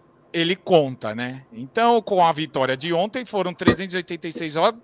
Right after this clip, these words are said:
jogos e agora o Palmeiras tem cento e trinta e seis vitórias contra cento e trinta e uma. Quinhentos e quarenta e dois gols e cento e dezesseis empates. Então, a superioridade continua, é,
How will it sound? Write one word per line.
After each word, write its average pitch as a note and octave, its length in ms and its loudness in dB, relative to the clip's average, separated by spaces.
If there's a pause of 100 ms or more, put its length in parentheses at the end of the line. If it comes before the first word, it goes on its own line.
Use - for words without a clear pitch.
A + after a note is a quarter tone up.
jogos D#3+ 320 0
e A3+ 60 -2
agora G3 220 0
o F#3+ 40 -6
Palmeiras F#3 480 -4
tem F#3+ 180 -10
cento A3+ 380 -6
e B3+ 60 -10
trinta F#3 320 -8
e C3 40 -6
seis B2+ 300 -8
vitórias D#3+ 600 -4
contra G3+ 380 -14
cento G3+ 280 -14
e G#3+ 60 -18
trinta G#3 340 -18
e - 40 -12
uma. A#2 280 -10 (500)
Quinhentos B2+ 280 -6
e B2+ 40 -10
quarenta B2 380 -2
e A#2+ 60 -6
dois G#2+ 240 -10
gols F#3 800 -2
e E3 100 -10
cento E3 300 -8
e F3 40 -6
dezesseis D#3+ 460 -4
empates. A#2+ 560 -4
Então, G3+ 380 -2 (840)
a C#3+ 100 -8
superioridade D#3+ 840 0
continua, E3+ 800 -6 (680)
é, G#2+ 840 -10